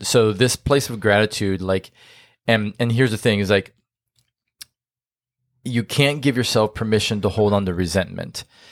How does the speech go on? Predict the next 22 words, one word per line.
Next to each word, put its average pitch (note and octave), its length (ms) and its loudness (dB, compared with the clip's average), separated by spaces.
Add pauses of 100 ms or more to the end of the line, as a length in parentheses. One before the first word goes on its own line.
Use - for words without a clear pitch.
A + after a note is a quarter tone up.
(120)
So G#2 100 -4
that's A#2 180 2
one A#2+ 360 2
way G#2 220 4
that G2 140 2
you, G2+ 360 0
that G2+ 200 0
you G2+ 180 0
come G#2+ 240 -2
to G#2+ 60 4
a G2+ 60 2
place G2+ 380 0
where G2+ 120 0
you G2 120 0
can G2 180 -2
make G2+ 160 2
sure G2+ 320 2
that F#2 300 0 (200)
you're G2+ 160 4
operating G2+ 340 2
with F2+ 80 -8
gratitude, G#2+ 640 2